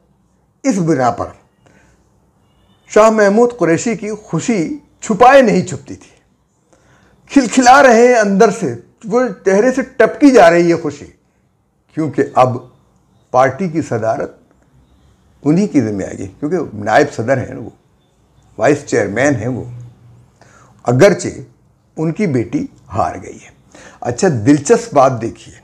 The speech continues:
इनके ग्यारह अरकान को डी सीट किया गया क्योंकि उनके इस्तीफ़े मंजूर किए गए और उनमें से दो ने कहा कि नहीं, हमने नहीं दिया था, तो वो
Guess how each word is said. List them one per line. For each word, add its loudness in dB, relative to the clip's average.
इनके 4
ग्यारह 4
अरकान 2
को -6
डी 2
सीट 0
किया 2
गया -2
क्योंकि -2
उनके 0
इस्तीफ़े -2
मंजूर -2
किए 0
गए -4
और 4
उनमें 2
से -2
दो 0
ने 0
कहा 2
कि -2
नहीं, -2
हमने -2
नहीं -6
दिया 0
था, -6
तो -14
वो -10